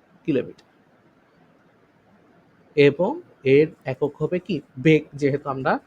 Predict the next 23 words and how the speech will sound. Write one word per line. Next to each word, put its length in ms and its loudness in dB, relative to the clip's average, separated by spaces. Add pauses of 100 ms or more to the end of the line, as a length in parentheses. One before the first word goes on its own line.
(300)
দুইটা 540 0 (460)
বেগের 440 4
আসলে 360 0
লব্ধি 400 -2
বা 140 -2
রেজাল্টেন্ট 560 -2
ভেক্টরটা 360 -8
আমরা 160 -4
বের 220 -6
করছি। 240 -20 (420)
তাহলে 160 4
আমাদের 320 0
already 400 -4
যেই 200 -2
দৈর্ঘ্য 260 0
দেওয়া 280 2
আছে, 200 -8
তাহলে 300 -6
আমাদের 200 -6 (100)
time 320 -2
is 140 -12
equal 260 -4
to 60 -6